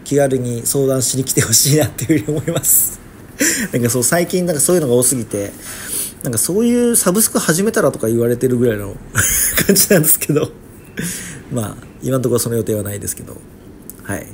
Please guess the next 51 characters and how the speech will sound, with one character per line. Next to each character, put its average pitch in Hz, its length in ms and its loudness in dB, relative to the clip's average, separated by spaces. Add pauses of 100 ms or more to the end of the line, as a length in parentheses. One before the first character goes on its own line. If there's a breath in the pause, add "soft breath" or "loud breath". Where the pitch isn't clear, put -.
(140)
ま 131 100 -2
あ 127 60 -2
で 147 60 0
も 139 100 0
い 156 120 -4
ろ 170 100 4
ん 170 80 2
な 170 100 4
人 165 180 2
の 135 100 0
ね、 110 200 -6 (520 loud breath)
え 117 280 -6
ー、 - 20 -12
こ 131 100 -2
の 131 80 2
ラ 151 120 6
ジ 131 120 4
オ 123 60 4
も 107 80 -2
そ 127 140 -2
う - 20 0
で 107 140 -2
す - 180 -4
け 117 100 -4
ど、 117 400 0
直 - 120 -6
接 135 260 -2
相 139 160 2
談 135 200 4
す 139 160 2
る 139 100 2
人 147 180 0
に 127 120 0
も 107 420 -4 (140)
含 - 260 0
め、 101 120 -4 (960 loud breath)
い 120 120 -2
ろ 147 80 0
ん 151 100 0
な 151 140 2
人 156 240 -2
の 151 140 0
ね、 156 240 0 (340)
そ - 140 -6
の 127 80 -4
思 - 180 -4
考 143 160 6
に 143 80 4
触 135 120 -2
れ 143 100 6
て、 143 400 0